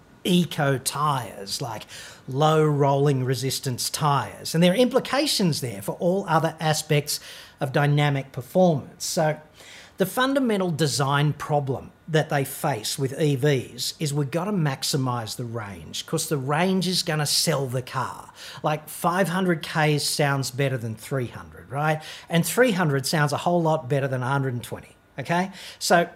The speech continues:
they pull out all of the stops to maximise the range. And the sort of stuff you can do is you can keep putting a bigger and bigger and bigger battery in, although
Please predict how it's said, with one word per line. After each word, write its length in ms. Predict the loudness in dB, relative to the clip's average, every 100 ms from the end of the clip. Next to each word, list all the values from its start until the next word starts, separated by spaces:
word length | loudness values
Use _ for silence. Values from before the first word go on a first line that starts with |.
| -4
they 120 | -4
pull 240 | 0 2
out 240 | 4 2 2
all 240 | 4 4
of 120 | 4 2
the 60 |
stops 600 | 0 0 -2 -2 -6 -6 -10 -4
to 100 | 0
maximise 840 | 2 0 0 -2 -2 -2 -4 -4
the 80 | -6
range. 560 | -4 -6 -6 -12 -10 -6
And 200 | -6 -8 -14
the 120 | -8
sort 220 | -4 -2 -2
of 60 |
stuff 260 | -2 -2 -2
you 60 |
can 160 | -2 0
do 160 | 4 4
is 160 | 2 -4 -16 -6
you 100 | -2
can 160 | 0 -2
keep 300 | -2 -4 0
putting 260 | 2 4
a 60 | 2
bigger 340 | 0 2 2
and 160 | 0 0
bigger 240 | 0 0
and 100 | -2
bigger 200 | -2 -2
battery 680 | -2 -4 -4 -2 -2 -2 -6
in, 120 | -4
although 480 | -2 2 2 0 -2